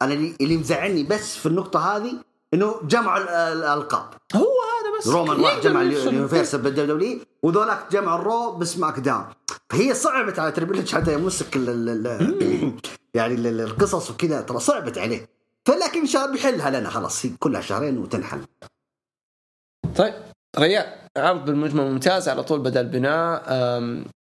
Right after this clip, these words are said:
Speaker 2: اللي قدموه ساوث وتشات تحفة فنية ومباراة، بس عندي تساؤل، هل راح يكون في أكثر من مباراة بالتشامبر؟ لأن شفنا تصفيات على لقب الولايات، يعني كذا ما راح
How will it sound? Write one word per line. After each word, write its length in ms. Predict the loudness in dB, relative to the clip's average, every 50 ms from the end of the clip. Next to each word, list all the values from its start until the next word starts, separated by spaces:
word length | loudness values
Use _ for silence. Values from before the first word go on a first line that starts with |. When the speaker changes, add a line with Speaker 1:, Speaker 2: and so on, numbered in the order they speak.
| -4 0
Speaker 2:
اللي 240 | 2 2 2 2 2
قدموه 240 | 0 2 0 0 0
ساوث 280 | 0 -2 -2 -2 -2
وتشات 440 | -4 -2 2 2 2 2 2 -2 -4
تحفة 220 | -6 -6 -6 -8
فنية 460 | -2 0 0 0 2 0 0 0 0 0
ومباراة، 880 | 0 -2 -2 -4 -4 0 0 2 2 4 2 2 0 0 -2 -6 -12 -14 -10 -6
بس 220 | -4 -2 -2 0
عندي 220 | 0 -2 -2 -2 -4
تساؤل، 500 | -4 -2 0 0 0 0 0 -4 -4 -6 -8 -12 -14 -14 -10 _ 0
هل 60 | 2
راح 180 | 2 2 -2 -2
يكون 180 | -2 -2 -2
في 200 | 0 0 0 0
أكثر 200 | 0 0 -2 -2
من 120 | -2 0 0
مباراة 240 | 0 0 2 0 -2
بالتشامبر؟ 640 | -4 -6 -6 -4 0 2 2 2 2 -2 -2 -2
لأن 260 | -2 -2 -2 -2 -2 -4
شفنا 380 | -2 -4 -4 -2 -2 -2 -2
تصفيات 480 | -2 -2 -4 -4 0 0 0 0 0 0
على 140 | -2 0 0
لقب 200 | -2 -2 -2 -2
الولايات، 580 | -2 0 0 0 0 0 0 0 0 -2 -2
يعني 180 | -4 -2 -2 -4
كذا 220 | -4 -2 -2 -2
ما 140 | 0 0 -2
راح 240 | -2 -4 -6 -8